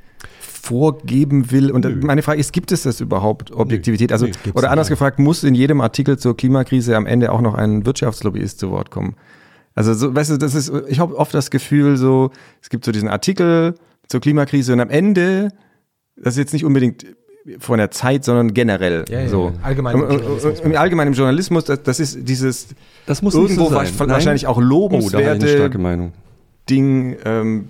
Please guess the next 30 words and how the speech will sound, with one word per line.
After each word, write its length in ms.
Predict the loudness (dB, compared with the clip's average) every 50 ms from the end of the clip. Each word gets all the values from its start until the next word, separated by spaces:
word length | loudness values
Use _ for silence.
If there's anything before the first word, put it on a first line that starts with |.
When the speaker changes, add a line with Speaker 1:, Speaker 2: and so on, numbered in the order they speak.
| -16 _ -4
Speaker 1:
das 140 | 0 0 0
Speaker 2:
Nee. 80 | 0 0 -4
Speaker 1:
abzubilden. 400 | -8 -8 -6 -6 -6 -4 -2 -2
Okay, 180 | -2 -2 -2
du 100 | -2 -2
hast 100 | -2 -2
eine 60 | -2 -2
Speaker 2:
Stopp, 140 | -2 0 0
Speaker 1:
starke 140 | 0 0 0
Speaker 2:
stopp, 120 | 0 -2 -2
Speaker 1:
Meinung. 20 |
Speaker 2:
stopp. 80 | -2 -2
Also, 140 | 0 0 0
Speaker 1:
Ja. 60 | 0 -2
Speaker 2:
Entschuldigung, 340 | -2 0 0 0 0 0 0 0
weil, 140 | 0 -2
äh, 280 | -2 -2 0 0 0 2
wie 120 | 2 2
ihr 280 | 2 4 4 2 0 0
wisst, 300 | -2 -4 -4 -4 -4 -2
habe 120 | -2 -2
ich 100 | -2 -2
ja 60 | -6 -6
Physik 280 | -6 -8 -10 -12 -12
studiert 320 | -14 -16 -12 -8 -8 -8 -8 -8
dann, 100 | -10 -12 -14 -16 -12 -6 -2
ne? 180 | 0 0 -2 -2 -8 -20 -20 -20 -20 -20 -16 -6
Und, 340 | -2 0 2 2 2 0 -2 -4 -2
ähm, 440 | 0 2 4 4 4 4 2 0 -2 -8 -16 _ -20 -20 _ _ -20 -20 _ _ _ -4
ich, 220 | -4 -4 -4 -8